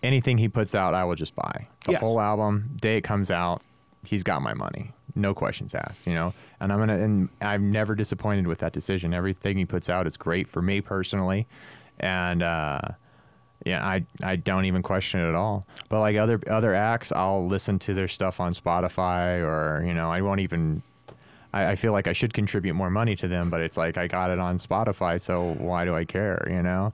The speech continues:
Speaker 2: Right.
Speaker 1: Um,
Speaker 2: And new acts you don't know, you're gonna
Speaker 1: Yeah.
Speaker 2: try 'em out.
Speaker 1: Yeah.
Speaker 2: You're gonna try one song, you're gonna see, "Oh, I like that one. Okay, the second one's good. Okay, the third one's crap. I'm not listening to them anymore."
Speaker 1: Yeah.
Speaker 2: So you're done. You didn't make the, the twenty dollar commitment for a twelve song C D. You don't care about. But you,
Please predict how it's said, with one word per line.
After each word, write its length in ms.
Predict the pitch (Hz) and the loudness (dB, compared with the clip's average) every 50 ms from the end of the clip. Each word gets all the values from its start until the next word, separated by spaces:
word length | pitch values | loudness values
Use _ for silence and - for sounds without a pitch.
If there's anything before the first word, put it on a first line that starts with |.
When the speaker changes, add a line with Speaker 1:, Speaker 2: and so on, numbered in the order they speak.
| - - | -4 -2
Speaker 2:
Right. 240 | 220 220 131 113 - - - | -2 -2 -2 -4 -6 -6 -2
Speaker 1:
Um, 80 | - | 2
Speaker 2:
And 180 | 139 143 147 143 | 4 4 6 6
new 160 | 151 160 165 | 6 6 6
acts 220 | 156 160 - - 190 | 4 2 2 0 2
you 80 | 175 | 2
don't 220 | 139 131 131 123 113 | 2 2 2 2 2
know, 100 | 113 117 | 2 2
you're 160 | 120 120 120 | 2 2 2
gonna 180 | 127 123 123 123 - | 2 2 0 0 0
Speaker 1:
Yeah. 160 | 117 117 113 | 0 0 2
Speaker 2:
try 240 | 110 120 110 110 117 | 2 2 2 2 2
'em 140 | 123 131 147 | 4 4 4
out. 240 | 156 135 - - - _ - | 2 2 0 -4 -8 _ 0
Speaker 1:
Yeah. 280 | 151 151 107 71 - - - | 0 2 2 0 -2 -2 -2
Speaker 2:
You're 80 | 131 113 | -2 -2
gonna 80 | 98 | -2
try 160 | - - 117 110 | 0 0 0 2
one 320 | 107 113 123 131 139 131 | 4 4 4 4 4 4
song, 320 | - - 127 113 110 113 | 4 2 2 2 2 2
you're 100 | 110 110 | 2 2
gonna 80 | 110 104 | 0 0
see, 160 | - - 135 | 0 0 2
"Oh, 60 | 151 | 2
I 80 | 190 196 | 4 4
like 220 | 175 170 165 - | 4 4 2 2
that 120 | - 131 120 | 0 0 0
one. 100 | 120 131 | 0 0
Okay, 160 | 135 - 143 | 0 0 0
the 80 | 135 135 | 0 0
second 240 | - - 147 - 156 | 0 0 0 0 2
one's 100 | 143 127 | 0 0
good. 160 | - 131 120 123 | 2 0 0 0
Okay, 180 | 123 - - 120 | 0 0 0 0
the 80 | 107 | 0
third 240 | 101 - 120 117 117 | 0 0 0 0 0
one's 200 | 117 110 104 - | 0 0 -2 -4
crap. 520 | - - - - 113 104 104 107 104 - 107 | -6 -8 -6 -4 -2 0 0 0 -2 -2 -2
I'm 120 | 107 110 | -2 0
not 140 | 110 107 104 | 0 -2 -2
listening 380 | 113 104 98 - 110 98 92 87 | -2 -4 -6 -4 -6 -4 -4 -4
to 0 | |
them 160 | 85 87 82 | -4 -4 -4
anymore." 320 | 78 78 80 73 65 - - - - - - | -4 -6 -6 -8 -10 -12 -16 -20 -18 -8 -4
Speaker 1:
Yeah. 140 | 82 85 - | -4 -2 0
Speaker 2:
So 100 | - 233 | 2 2
you're 100 | 233 - | 2 2
done. 240 | 262 240 190 127 | 4 2 2 2
You 80 | 117 123 | 2 2
didn't 200 | 127 139 147 147 | 2 2 2 2
make 180 | 147 151 - - | 2 0 0 0
the, 160 | 147 127 - - | -2 -2 -2 -2
the 140 | 131 120 - - _ - | -4 -4 -4 -6 _ -6
twenty 300 | - 135 135 127 123 117 | -2 0 0 2 2 2
dollar 180 | 113 107 107 | 2 0 0
commitment 400 | - - 117 113 120 120 107 101 | 0 0 0 0 0 0 -2 -2
for 160 | - - 104 | -2 -2 -2
a 60 | 101 - | -2 -2
twelve 260 | - 120 107 107 101 | -2 -2 -2 -2 -2
song 260 | - - 104 101 95 | -2 -2 -2 -2 -2
C 220 | - - 104 98 | -2 -2 -2 -2
D. 80 | 90 90 | 0 0
You 160 | 101 107 98 | 0 0 0
don't 180 | 92 87 95 - | 0 -2 -4 -6
care 180 | - - 80 | -6 -6 -6
about. 420 | 71 71 - - - 117 - - - - - - - - - - - | -6 -6 -8 -6 -6 -6 -6 -8 -12 -20 -20 -20 -20 -20 -20 -8 -2
But 220 | 135 127 120 - - | 0 0 0 0 0
you, 300 | 127 120 120 120 120 | 0 2 2 2 0